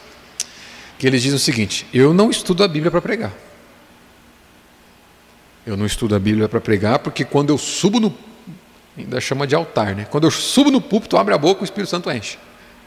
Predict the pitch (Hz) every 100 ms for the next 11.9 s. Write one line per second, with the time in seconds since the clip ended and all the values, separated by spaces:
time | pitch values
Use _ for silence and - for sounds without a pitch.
0 | - - - - - - - - - -
1 | - - - _ _ _ - 139 120 98
2 | - - - - - - - - - 123
3 | 104 151 - 143 160 214 - 285 - 294
4 | 107 - - - - 113 110 135 127 165
5 | 180 160 196 202 135 160 233 - - -
6 | - 135 127 190 156 196 160 175 113 98
7 | 147 160 160 160 185 196 190 170 - 135
8 | 120 170 233 202 156 180 175 - 160 170
9 | 156 135 160 202 254 - 180 151 113 -
10 | - - - _ _ _ - - - 233
11 | 220 247 233 220 240 302 - 196